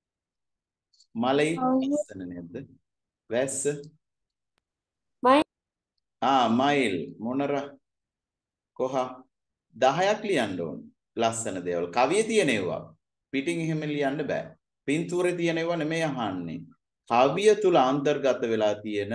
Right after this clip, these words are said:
Speaker 1: ලස්සනයි කියලා හඟවන, අ, දේ. මල් තිබුණා, වැස්ස තිබුණා, තව ගොඩක් දේවල් තිබුණා.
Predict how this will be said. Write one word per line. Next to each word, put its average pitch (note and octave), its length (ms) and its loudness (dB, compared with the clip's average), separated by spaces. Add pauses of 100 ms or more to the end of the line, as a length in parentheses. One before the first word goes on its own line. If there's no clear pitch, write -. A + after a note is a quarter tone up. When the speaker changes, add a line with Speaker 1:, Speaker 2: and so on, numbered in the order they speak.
(120)
Speaker 1:
ලස්සනයි F3 840 0 (100)
කියලා F#2+ 400 -2 (580)
හඟවන, B2+ 480 0 (680)
අ, A2 80 -4 (360)
දේ. A2+ 200 2 (1080)
මල් F#2 280 -4
තිබුණා, C#3 480 -4 (280)
වැස්ස D#2+ 340 -8 (140)
තිබුණා, D#3 380 -2
තව D#3 140 4
ගොඩක් D#3+ 300 2
දේවල් C#3+ 240 2
තිබුණා. E2 320 -10